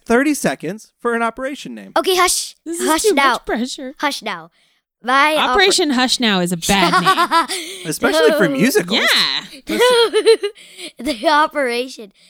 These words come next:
Speaker 2: I was thinking of, I was telling you guys to hush now. The operation I was thinking of was, was called hashtag operation singing while we're sleeping. Because,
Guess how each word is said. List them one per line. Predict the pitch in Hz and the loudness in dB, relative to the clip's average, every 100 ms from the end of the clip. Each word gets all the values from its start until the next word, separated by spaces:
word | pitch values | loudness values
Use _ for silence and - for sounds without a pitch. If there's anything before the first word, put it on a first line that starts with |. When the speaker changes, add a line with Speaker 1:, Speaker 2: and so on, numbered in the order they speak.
| _ 269 - | _ _ -4
Speaker 2:
I | 240 247 | 0 2
was | 254 - | 0 -4
thinking | 240 247 277 214 | -4 -2 -2 -2
of, | |
I | 190 | -4
was | 196 202 | -6 -6
telling | - 214 190 | -6 -6 -8
you | 185 269 | -6 -4
guys | 226 202 190 | -2 -2 -4
to | 196 | -12
hush | 170 - | -12 -10
now. | 180 180 - - 269 233 | -8 -10 -12 -20 -10 -2
The | |
operation | 269 277 247 233 240 233 - | 0 0 -2 -2 -4 -6 -4
I | 220 226 | -2 -2
was | 240 - | -4 -6
thinking | 220 220 226 214 | -8 -10 -10 -8
of | 190 | -8
was, | 202 - - _ _ _ | -12 -14 -20 _ _ _
was | 226 - | -14 -12
called | 240 196 196 _ _ _ | -8 -8 -10 _ _ _
hashtag | 247 247 - - 294 269 240 _ | 0 0 0 -2 0 -2 -4 _
operation | 226 247 240 226 233 240 - 214 190 180 _ _ _ _ | -6 -6 -6 -6 -6 -6 -8 -10 -12 -18 _ _ _ _
singing | - - 247 233 247 233 | -14 -6 -4 -2 -2 -2
while | 220 220 | -2 -2
we're | 214 | -4
sleeping. | 214 - 208 - - - _ _ _ | -10 -10 -12 -14 -20 -20 _ _ _
Because, | - - 302 254 233 | -10 -4 0 0 -2